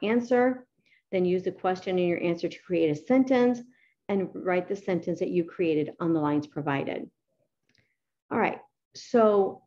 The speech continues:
that is for two paragraphs or three paragraphs for the body. Now it's at this point after they write their three paragraphs, uh, 'cause you can see it says, "Continue this for all of the sentences in your paragraph." And then it says, uh,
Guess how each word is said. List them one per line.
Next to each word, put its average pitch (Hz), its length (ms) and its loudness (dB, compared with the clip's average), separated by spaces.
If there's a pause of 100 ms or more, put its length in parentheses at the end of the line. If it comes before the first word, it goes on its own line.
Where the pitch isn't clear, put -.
(140)
that 208 260 0
is 277 140 -4
for 190 140 -2
two 233 480 2
paragraphs 202 420 -2
or 180 80 -8
three 185 240 0
paragraphs 170 420 -4
for 160 80 -6
the 165 60 0
body. 147 460 -2 (280)
Now 185 100 2
it's 180 120 -2
at - 140 -2
this 269 180 0
point 214 300 -4
after 196 280 -2
they 175 180 0
write 202 360 0
their 165 320 0 (260)
three 185 220 2
paragraphs, 160 920 -2 (500)
uh, - 100 -8
'cause 170 200 -8
you 175 60 -4
can 175 120 -2
see 180 200 -2
it - 160 -6
says, 156 380 -6
"Continue 185 440 -4
this 170 160 -4
for - 140 -10
all 170 240 0
of 165 80 0
the 165 80 -12
sentences 160 480 -8
in 156 100 -4
your 156 120 -2
paragraph." 147 520 -4 (540)
And 160 160 -4
then 165 140 0
it 170 120 -6
says, 151 480 -6 (120)
uh, - 280 -10